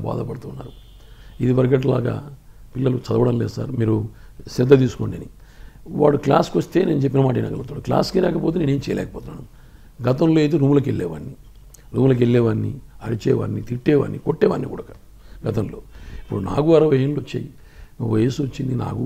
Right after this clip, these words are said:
ఓపిక లేదు. ఇప్పుడు అందులో స్టూడెంట్స్ ఇది వరకట్లాగా లేరు, మారిపోయినారు, బాగా మారిపోయినారు. అయినా అరుస్తున్నా, తిడుతున్నా మళ్ళా నొచ్చుకోరు, వెనక్కి తిరిగి మాట్లాడరు, తల దించుకుంటారు తప్ప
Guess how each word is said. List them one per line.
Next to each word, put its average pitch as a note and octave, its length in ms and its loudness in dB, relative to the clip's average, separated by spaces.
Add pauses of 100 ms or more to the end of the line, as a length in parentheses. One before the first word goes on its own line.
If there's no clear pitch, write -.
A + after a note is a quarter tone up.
ఓపిక B2+ 200 -4 (100)
లేదు. A2+ 140 -8 (120)
ఇప్పుడు A#2+ 260 -4
అందులో C#3+ 180 0
స్టూడెంట్స్ C#3 480 -2 (720)
ఇది B2+ 100 -2
వరకట్లాగా A#2+ 520 0 (100)
లేరు, - 140 -8 (560)
మారిపోయినారు, A#2 540 -6
బాగా - 160 -8 (100)
మారిపోయినారు. C3+ 440 -12 (640)
అయినా D#3 300 8
అరుస్తున్నా, D#3+ 460 0
తిడుతున్నా C#3 500 0 (220)
మళ్ళా C#3 220 4 (640)
నొచ్చుకోరు, C#3 420 2 (100)
వెనక్కి C#3 280 0
తిరిగి C#3 200 2 (100)
మాట్లాడరు, B2 420 -6 (560)
తల D#3+ 140 10
దించుకుంటారు E3+ 480 2
తప్ప C#3+ 280 0